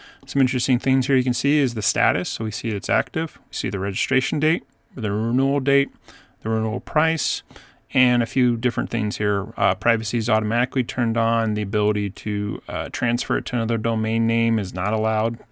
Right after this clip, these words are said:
Hence, it's locked to stay here. And the auto renewal is turned on. Again, if you, for some reason, didn't wanna pay for the domain again, you would turn that off. And that concludes, uh, how to purchase a domain name through Hover.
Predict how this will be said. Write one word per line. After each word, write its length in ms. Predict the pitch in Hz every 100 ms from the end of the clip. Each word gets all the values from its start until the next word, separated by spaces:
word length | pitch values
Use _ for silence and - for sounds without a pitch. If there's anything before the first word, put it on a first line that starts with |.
| _
Hence, 340 | - 101 -
it's 200 | - -
locked 540 | - 90 98 - - -
to 80 | 110
stay 240 | - 110
here. 240 | 117 123 120 - - - _ _ _ _ _
And 120 | 123
the 100 | 120
auto 180 | 120 123
renewal 480 | 131 131 131 135 131
is 100 | 127
turned 300 | - 135 131
on. 240 | 127 127 127
Again, 280 | 113 107
if 180 | 101 -
you, 280 | 110 104 104
for 200 | - 120
some 160 | - 110
reason, 240 | 104 104
didn't 120 | 107
wanna 120 | 104
pay 200 | 98 -
for 120 | 101 107
the 80 |
domain 300 | 101 101 98
again, 340 | 98 95 95 92
you 140 | 95
would 100 | 92
turn 220 | - -
that 200 | - -
off. 380 | - - - - - - - - - - - - _ _ _
And 360 | 110 107 110 107
that 200 | 113 -
concludes, 680 | 139 123 - 139 165 156 -
uh, 580 | - 131 131 127 123 113
how 260 | 131 139 131
to 220 | - 151
purchase 440 | 131 - - 143 -
a 300 | 135 135 127
domain 420 | 123 127 131 135
name 220 | 135 135
through 280 | 127 - 131
Hover. 420 | 123 151 202 190